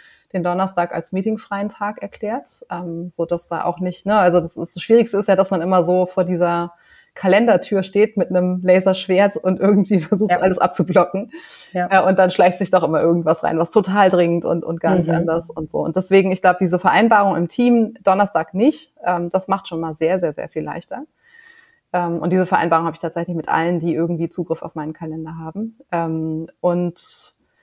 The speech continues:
Speaker 1: ja, ansonsten auch dann halt so ein bisschen auszuhalten, dass andere Tage vielleicht ein bisschen nerviger werden. Also so
Speaker 2: Mhm.
Speaker 1: teilweise wirklich morgens bis spät nachmittags durchgetaktet sind mit Terminen. Ähm, das ist so ein bisschen der Preis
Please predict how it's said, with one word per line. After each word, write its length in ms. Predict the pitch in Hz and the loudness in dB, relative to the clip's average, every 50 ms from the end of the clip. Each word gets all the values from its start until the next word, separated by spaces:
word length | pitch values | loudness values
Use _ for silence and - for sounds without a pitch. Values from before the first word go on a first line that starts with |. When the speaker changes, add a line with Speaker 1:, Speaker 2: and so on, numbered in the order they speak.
| _ _ _ _ _ _ _ _ - | _ _ _ _ _ _ _ _ -2
Speaker 1:
ja, 220 | - 170 180 196 160 | 2 4 4 4 4
ansonsten 540 | 156 180 175 185 190 202 208 208 - 214 | 4 4 4 4 4 4 2 0 0 2
auch 260 | 190 - 185 202 202 196 | 4 6 6 4 4 4
dann 240 | - 196 196 196 202 | 2 2 4 4 4
halt 120 | 208 196 - | 2 2 2
so 60 | 202 | 2
ein 60 | 185 | 0
bisschen 260 | 185 196 - 220 - | 0 -2 -2 -2 -2
auszuhalten, 560 | - 190 220 226 - 220 196 202 208 - - | 0 0 0 0 -2 -4 -2 0 -2 0 0
dass 160 | 190 190 190 - | -2 -2 0 0
andere 300 | - 180 196 202 202 202 | 0 0 0 -2 -4 -4
Tage 340 | - 190 190 190 196 214 | -2 -2 -2 0 0 -2
vielleicht 320 | 190 - - 180 180 - - | -4 -4 -4 -4 -4 -6 -8
ein 60 | 180 | -10
bisschen 220 | 190 185 - 185 180 | -8 -8 -8 -6 -4
nerviger 440 | 175 190 202 - 233 233 226 220 220 | -4 -4 -4 -4 -4 -4 -2 -2 -2
werden. 340 | 220 220 226 226 240 226 | -2 -2 -2 -2 -2 -2
Also 200 | - 180 175 175 | -4 -4 -4 -6
so 200 | 170 - 170 170 | -4 -4 -2 -2
Speaker 2:
Mhm. 120 | 185 190 180 | -2 0 0
Speaker 1:
teilweise 420 | 175 170 180 185 185 180 175 170 | 0 0 2 0 0 0 -2 -4
wirklich 280 | 170 175 - 185 180 - | -6 -6 -8 -8 -8 -6
morgens 320 | 170 175 185 185 190 - | -6 -4 -4 -6 -8 -10
bis 380 | - 175 180 - - - - _ _ _ _ | -8 -10 -10 -10 -12 -20 -20 _ _ _ _
spät 260 | _ - 185 185 190 | _ -10 -8 -8 -6
nachmittags 500 | 185 180 185 180 180 - 180 175 - _ - | -6 -6 -6 -6 -8 -6 -8 -8 -8 _ -8
durchgetaktet 720 | 190 202 185 - 220 - - - 196 - - _ _ - | -8 -8 -8 -10 -16 -12 -10 -10 -10 -10 -12 _ _ -10
sind 160 | 196 185 170 | -10 -8 -8
mit 120 | 175 180 | -10 -10
Terminen. 600 | - - 185 175 185 208 226 240 233 226 214 202 - - | -8 -8 -6 -4 -2 0 0 0 0 0 -2 -4 -4 -4
Ähm, 520 | 175 180 180 180 180 180 180 180 180 185 _ _ _ _ | -4 -4 -4 -4 -4 -4 -4 -6 -8 -10 _ _ _ _
das 160 | - 185 180 | -6 -4 -2
ist 60 | 190 196 | -2 -2
so 60 | 190 | 0
ein 60 | 185 | 0
bisschen 180 | 190 - 220 202 | -2 -2 0 0
der 100 | 175 165 | 0 0
Preis 520 | - - - 165 180 226 247 - - | -2 -2 -2 0 0 0 -2 -4 -10